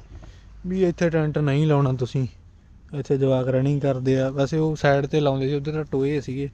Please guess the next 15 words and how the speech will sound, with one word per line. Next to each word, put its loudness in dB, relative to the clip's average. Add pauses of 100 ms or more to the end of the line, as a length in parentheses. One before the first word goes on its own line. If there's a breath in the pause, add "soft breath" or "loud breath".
(640 soft breath)
ਤੇ -6
ਫਿਰ 0
ਚਲੋ 0
ਅਸੀਂ -2
ਕਿਹਾ -4
ਚਲੋ -4
ਕੋਈ -6
ਨਾ -6
ਜੀ, -8 (100)
ਫਿਰ -4
ਅਸੀਂ -8 (140)
ਇੱਧਰ 2
ਆ 6
ਗਏ 2
ਬਾਈ। 0